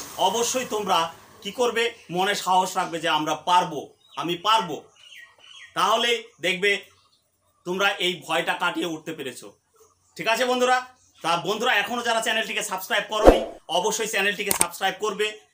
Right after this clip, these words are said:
আর বন্ধুদের বেশি বেশি করে share করবে, তাদের অবশ্যই subscribe করতে বলবে, আর all no-, বে-,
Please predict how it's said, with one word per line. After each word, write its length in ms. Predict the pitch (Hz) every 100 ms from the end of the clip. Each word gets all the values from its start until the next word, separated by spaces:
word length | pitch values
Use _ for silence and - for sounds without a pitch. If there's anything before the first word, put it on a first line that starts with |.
| - -
আর 140 | -
বন্ধুদের 520 | - - - - -
বেশি 180 | - -
বেশি 200 | - -
করে 180 | 202 190
share 260 | - 214 214
করবে, 400 | 220 208 233 - _ _ _ _ _
তাদের 520 | 160 180 202 185 - _ _ -
অবশ্যই 340 | 170 196 214
subscribe 420 | 202 190 214 208 220
করতে 200 | 214 208
বলবে, 260 | 214 220
আর 320 | - 175 180 151 -
all 300 | 170 214 226
no-, 120 | 220 170
বে-, 420 | 156 165 143